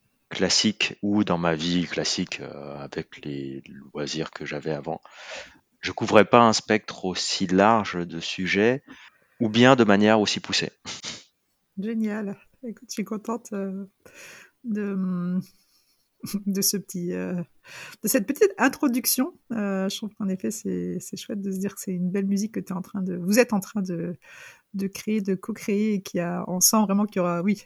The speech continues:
Speaker 2: euh, quelque chose dans le temps. Donc, euh, merci pour, euh, pour ce partage. Euh, est-ce que tu peux nous dire de quoi on parle, en fait, <laughs> de, euh, quand on dit, euh,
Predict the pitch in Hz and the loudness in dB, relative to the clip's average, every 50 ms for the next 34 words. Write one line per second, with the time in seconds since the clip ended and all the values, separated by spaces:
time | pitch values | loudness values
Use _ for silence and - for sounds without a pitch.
0 | _ 247 202 180 175 175 190 151 - - - - - - - - - - - _ | _ -8 -6 -4 -4 -4 -4 -6 -8 -12 -20 -20 -20 -20 -20 -20 -20 -20 -20 _
1 | _ _ _ _ 233 220 220 - 277 254 208 220 208 214 196 196 - 220 226 233 | _ _ _ _ 0 0 2 4 4 4 6 6 6 4 4 4 4 4 4 4
2 | 208 190 190 - 180 170 170 170 190 214 - - - 294 - 233 196 185 175 175 | 4 2 0 -2 -2 -2 0 0 0 0 0 -2 -4 -4 -2 -2 0 0 0 0
3 | 175 180 - 185 - - 208 190 - 190 190 - - 202 202 226 233 190 180 - | -2 -2 -4 -4 -2 -2 -4 -2 -2 -4 -4 -4 -4 -2 0 0 0 0 -2 -4
4 | - - - - - 190 - - 185 190 190 190 190 190 185 185 185 185 185 180 | -6 -10 -14 -12 -12 -12 -6 -2 0 2 4 4 4 4 6 6 6 4 4 4
5 | 180 180 180 180 175 175 - - 170 - - 302 302 - 214 - 202 175 185 185 | 4 2 2 2 0 0 -2 -4 -6 -2 -2 -2 -2 -2 -4 -4 -2 0 0 0
6 | 160 196 233 220 190 185 - - 214 202 185 156 - 180 180 175 160 165 - - | 2 2 2 2 2 0 0 0 0 0 0 0 0 0 -2 0 -2 -4 -6 -6
7 | - - - 170 - - - 233 208 202 214 196 202 214 202 202 220 202 - 208 | -4 0 4 4 4 4 4 2 2 2 2 2 2 0 0 0 -2 -2 -2 -2
8 | 180 175 208 196 202 185 170 175 | -2 -2 -2 -2 0 -2 -2 -4